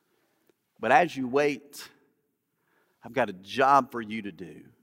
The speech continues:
Where do we see it? Matthew chapter twenty-five, one of many places. If you'll take your copy of God's Word, and let's begin reading in verse fourteen. I'll ask you if you wouldn't mind stand in honor of reading God's Word. Matthew twenty-five, verse fourteen.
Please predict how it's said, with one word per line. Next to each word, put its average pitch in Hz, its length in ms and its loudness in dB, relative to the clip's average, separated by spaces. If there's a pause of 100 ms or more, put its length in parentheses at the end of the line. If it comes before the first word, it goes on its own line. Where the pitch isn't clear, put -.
(1040)
Where 113 140 -4
do 123 80 -4
we 113 80 -8
see 123 280 -4
it? - 200 -12
Matthew 117 320 -6
chapter 117 300 -6
twenty-five, 113 720 -2
one 110 220 -6
of 101 60 -10
many 113 220 -6
places. 110 680 -10 (720)
If - 80 -14
you'll 113 100 -6
take 120 240 -4
your 113 80 -8
copy 113 320 -2
of 104 140 -12
God's 107 280 -2
Word, 113 360 0
and 82 100 -16 (760)
let's - 140 -12
begin 143 260 0
reading 135 220 2
in 127 100 -2
verse 117 220 -2
fourteen. 117 720 -4 (840)
I'll 104 100 -6
ask 117 220 -4
you 110 80 -10
if - 80 -20
you 117 100 -6
wouldn't 113 260 -4
mind 113 320 2
stand 117 360 -6
in 110 60 -4
honor 113 240 0
of 101 60 -10
reading 110 260 -6
God's 107 280 -2
Word. 110 320 -4
Matthew 110 300 -4
twenty-five, 113 600 -4
verse 110 200 -8
fourteen. 117 640 -8